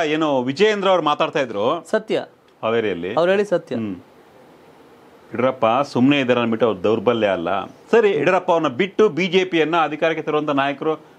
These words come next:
Speaker 1: ಮುಂದೆ ಬನ್ನಿ.
Speaker 2: ಆದ್ರೆ ನೋಡಿ, ಈ ಸಂತೋಷಿ ಬಿಟ್ಬಿಡಿ,
Speaker 1: ಹ್ಮ್.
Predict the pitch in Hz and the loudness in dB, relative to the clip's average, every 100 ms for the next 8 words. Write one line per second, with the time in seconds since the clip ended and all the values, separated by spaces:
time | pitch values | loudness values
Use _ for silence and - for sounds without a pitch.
0 | - 151 196 196 156 151 117 82 - _ | -4 0 2 2 0 0 -4 -6 -16 _
1 | - - - - - - 165 202 202 190 | -20 -20 -20 -20 -20 0 0 2 0 2
2 | 160 117 - - - - - - - - | 0 -2 -6 -20 -20 -20 -20 -20 -20 -8
3 | 147 143 131 160 185 190 175 135 131 110 | -2 0 0 0 0 0 -2 0 -2 -2
4 | 180 190 131 101 | -4 -2 -2 -2